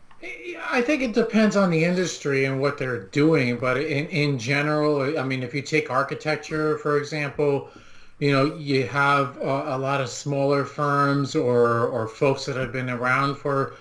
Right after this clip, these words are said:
um, for a lot longer who do feel like they're being pressured into moving to, to three D. I mean, I, I get all the time, you know, yeah, we're, we're really seeing a lot of, of Revit files and,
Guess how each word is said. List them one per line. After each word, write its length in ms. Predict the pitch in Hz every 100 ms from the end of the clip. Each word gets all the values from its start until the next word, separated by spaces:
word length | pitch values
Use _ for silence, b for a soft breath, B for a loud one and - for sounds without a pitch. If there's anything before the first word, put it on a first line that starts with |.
| B B -
um, 460 | 131 123 120 123
for 200 | 120 135
a 40 | 131
lot 340 | 127 131 139
longer 580 | 143 139 143 139 143 139
who 340 | 117 127 156 135
do 320 | 123 147 180
feel 260 | 190 170 151
like 220 | 135 131
they're 320 | 139 135 135 -
being 280 | 147 135 117
pressured 580 | 139 160 - 143 123
into 440 | 160 175 175 - 143
moving 520 | 127 123 120 120 120
to, 360 | - 127 120 117 B B B -
to 140 | 139
three 280 | - 131 127
D. 280 | 120 113 113
I 60 |
mean, 220 | 120 131 127
I, 320 | 127 143 135
I 60 |
get 180 | 123 139
all 160 | 135 127
the 120 | 120
time, 540 | 127 156 143 127 123
you 100 | 123
know, 260 | 123 123 120
yeah, 280 | 120 131 123
we're, 260 | 131 139
we're 220 | 156 139 135
really 260 | 147 143
seeing 340 | 127 - 139 127
a 80 |
lot 260 | 120 127 131
of, 200 | 127 120
of 220 | 160 123
Revit 340 | 131 135 143 143
files 580 | 139 139 147 151 147
and, 260 | 123 120